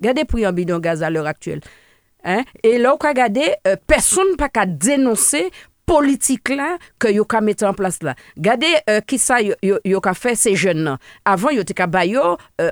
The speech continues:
an lajan pou yo, pou yo te pe ale chèche, swa ale chèche travay, fè de fason pou yo twouve de, ni de mwayen pou yo pe ale fòme kò yo, e ben, aprezen yo ka di yo, e ben, pou m an pe ba zòt, pou m an pe ba zòt,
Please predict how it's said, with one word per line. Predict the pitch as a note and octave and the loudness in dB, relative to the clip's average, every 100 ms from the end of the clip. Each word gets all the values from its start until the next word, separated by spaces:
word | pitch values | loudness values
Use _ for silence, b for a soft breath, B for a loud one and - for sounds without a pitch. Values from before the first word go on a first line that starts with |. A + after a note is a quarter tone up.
| F#3+ | 0
an | F#3+ | 2
lajan | F#3 F#3 D#4+ F4 | 2 0 -2 -2
pou | A3 G3+ | -2 -2
yo, | F3 | -2
pou | - G#3 | -2 -2
yo | G#3 | -2
te | - E3+ | 0 -2
pe | F#3 E3+ B B D#3+ | 0 0 B B 0
ale | D#3+ D#3+ | 0 0
chèche, | F#3+ E3+ F3 | -2 -2 -2
swa | - F3+ - | 0 0 2
ale | G3 A3 | 0 0
chèche | F#3 - E3+ | -2 -4 -4
travay, | A#3 A#3 D4+ D#4+ | -4 0 0 0
fè | - - - C4+ A#3 | -6 -18 -4 0 2
de | A3+ | 2
fason | A#3+ G3+ G#3+ G3+ | 0 0 0 -2
pou | G#3 | -2
yo | F#3 | -2
twouve | - G#3 G#3+ F#3+ | -2 -2 0 2
de, | F3 | 2
ni | G#3 C#4 | 2 2
de | A#3 G#3+ | 2 4
mwayen | G#3 G#3 G#3 A3 - | 4 4 2 0 -2
pou | G#3 | -2
yo | F3+ F3 | -2 0
pe | F3 E3+ B B | -2 -2 B B
ale | E3+ E3+ F#3 | 0 2 2
fòme | - G#3 F#3 G3 - | 2 2 4 2 2
kò | A#3+ | 0
yo, | D4+ E4+ B | 2 0 B
e | - | -2
ben, | F#3 G#3+ | 0 0
aprezen | C4 A3+ G#3+ | 2 0 0
yo | F#3+ | 0
ka | F3+ | 0
di | F3+ G3+ | 0 -2
yo, | G4+ B | -2 B
e | - | -4
ben, | E3+ - | -4 -2
pou | D4 | 0
m | C4+ | 0
an | - | 0
pe | G3+ | 0
ba | F#3 E3 | 2 0
zòt, | E3+ - - - - | 0 -4 -12 -18 -6
pou | A3 | -2
m | F#3+ | -2
an | D#3+ | 0
pe | D#4 | 0
ba | A#3+ F3 | 0 0
zòt, | F#3+ | 0